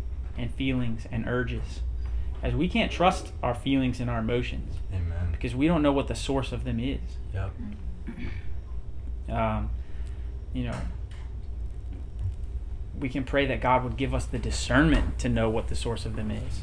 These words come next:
Speaker 1: And we can learn to discern what the source of our thoughts and feelings of, and emotions is. Um, but, you know, there, there are multiple places that they could come from. So,
Speaker 2: Mm-hmm.
Speaker 1: uh, where, where could a,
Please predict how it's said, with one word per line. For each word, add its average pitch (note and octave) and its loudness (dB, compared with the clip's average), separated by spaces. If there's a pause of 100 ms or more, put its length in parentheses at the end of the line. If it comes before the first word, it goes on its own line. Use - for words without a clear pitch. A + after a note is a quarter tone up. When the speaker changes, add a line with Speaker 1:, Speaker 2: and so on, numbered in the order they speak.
(140)
Speaker 1:
And A#2+ 0
we B2 2
can A2+ 2
learn C#3 6
to B2+ 2
discern A2+ 2
what A2 0
the A2+ 0
source A2+ -2
of A2+ -2
our G#2+ 0
thoughts - 0
and A#2 0
feelings A2 0
of, G#2+ 0 (180)
and A2 2
emotions A2 0
is. A#2 -4 (960)
Um, - -2 (800)
but, A2+ 4 (880)
you - 2
know, - 0 (200)
there, C3 6
there C3+ 4
are A#2+ 4
multiple C3 4 (100)
places C#3+ 4
that B2 4
they A#2+ 2
could B2 -4
come D3 0
from. - -2
So, B2+ 4 (520)
Speaker 2:
Mm-hmm. - -2
Speaker 1:
uh, A#2+ 8 (140)
where, E3+ 4
where F3 4
could F3 2
a, C3+ 6